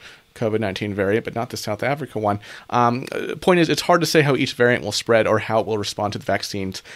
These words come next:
that have been developed so far. One of the vaccine developers said, "We may not be reducing the total number of cases, but there's still protection in that case against deaths, hospitalizations, and severe disease." Two of the other vaccines, created by Johnson and Johnson and Novavax,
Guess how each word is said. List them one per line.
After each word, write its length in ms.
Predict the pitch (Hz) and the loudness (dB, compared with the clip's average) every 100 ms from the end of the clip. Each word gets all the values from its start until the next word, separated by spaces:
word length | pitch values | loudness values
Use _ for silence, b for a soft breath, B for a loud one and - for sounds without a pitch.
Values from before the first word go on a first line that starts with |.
| B | B
that 120 | 101 | -4
have 120 | 107 98 | -4 -2
been 160 | 95 | -6
developed 320 | 92 92 78 | -2 -2 -2
so 160 | - 80 | -4 -6
far. 320 | - 98 107 B B _ | 0 0 0 B B _
One 140 | 127 | 0
of 40 | 139 | 4
the 60 | |
vaccine 300 | 135 - 143 | 4 4 -2
developers 480 | 120 131 160 135 127 | 2 4 4 0 0
said, 160 | 135 127 | 0 0
"We 100 | 135 | 2
may 160 | 143 | 2
not 240 | 131 135 151 | 2 0 0
be 100 | 139 | -2
reducing 360 | 131 135 143 | 0 -2 -4
the 80 | 127 | -6
total 180 | 139 135 | -4 -2
number 160 | 127 | -2
of 120 | 120 - | -4 -4
cases, 600 | 156 208 - 131 113 - B B - | -4 -2 -2 -2 -2 -8 B B -6
but 140 | 139 | -4
there's 140 | 131 | -2
still 220 | - 156 156 | 0 2 2
protection 600 | 127 - - - - 117 | 0 -2 -4 -2 -4 -4
in 160 | 120 | -2
that 180 | 120 107 | 0 -2
case 260 | - 113 - | -4 -6 -6
against 360 | 113 110 - | -6 -6 -2
deaths, 280 | 113 110 - B B _ | 0 0 -4 B B _
hospitalizations, 840 | - - - 143 120 110 - 113 - | -4 -4 -2 0 2 0 -2 -8 -8
and 220 | 110 107 | -6 -6
severe 340 | - 104 87 80 | -8 -6 -6 -6
disease." 560 | 90 117 107 71 - B B B | -6 -4 -4 -6 -12 B B B
Two 180 | - 135 | -6 -4
of 60 | 127 | -2
the 160 | 120 | 0
other 240 | - 170 185 | 2 2 4
vaccines, 640 | 175 165 - 160 202 233 | 2 2 0 -4 -4 -6
created 240 | - 117 | -2 0
by 80 | 208 | 0
Johnson 440 | - 208 107 - 110 | -2 -2 -2 -4 -6
and 200 | 113 104 | -6 -4
Johnson 420 | 107 101 - 107 | -2 -2 -6 -6
and 240 | 104 98 - | -6 -6 -6
Novavax, 840 | 104 110 160 147 110 101 98 | -4 -4 -2 0 0 -2 -4